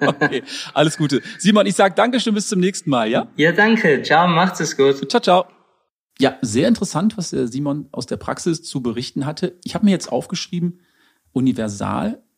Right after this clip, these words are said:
Speaker 1: Kühlschmierstoffe und spezielle. Wie ist da eigentlich der Anteil? Also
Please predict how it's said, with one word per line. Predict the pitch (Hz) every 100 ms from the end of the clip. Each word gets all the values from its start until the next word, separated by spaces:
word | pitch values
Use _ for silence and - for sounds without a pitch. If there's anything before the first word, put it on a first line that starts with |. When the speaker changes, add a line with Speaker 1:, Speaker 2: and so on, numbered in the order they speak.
| -
Speaker 1:
Kühlschmierstoffe | - 185 - 165 175 - 190
und | 180 - 180 214 - -
spezielle. | - 135 - 185 110
Wie |
ist | 123
da | -
eigentlich | 190 -
der | -
Anteil? | 180 - 107 107
Also | 117 113